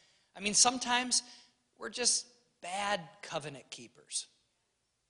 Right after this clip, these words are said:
And, and guess what? God is a perfect, perfect covenant keeper. He's a perfect covenant keeper. So I want to take a moment and I want to talk about why he is such a perfect covenant keeper and how we can learn from him.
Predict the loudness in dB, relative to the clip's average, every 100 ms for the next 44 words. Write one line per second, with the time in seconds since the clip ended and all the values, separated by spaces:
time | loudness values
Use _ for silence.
0 | _ 4 4 2 -2 0 2 4 4 4
1 | 2 -2 -2 4 8 8 6 2 2 2
2 | 0 -2 -6 -4 -4 -2 -6 -6 -10 -4
3 | 0 0 -2 -6 -4 -4 -4 -12 -14 -14
4 | -20 -20 _ _ _ _ _ _ 6 8
5 | 6 2 4 6 6 2 -6 2 6 6
6 | 4 4 2 6 8 6 4 -6 6 10
7 | 10 10 8 8 6 6 8 8 8 2
8 | -2 -12 -14 -10 -4 0 6 8 8 8
9 | 8 8 10 8 10 10 10 8 6 8
10 | 10 8 6 0 0 2 4 4 -2 -4
11 | 0 4 4 2 -2 -2 -2 0 2 2
12 | 0 -12 -14 -2 2 6 10 10 8 4
13 | 4 4 4 4 0 0 -2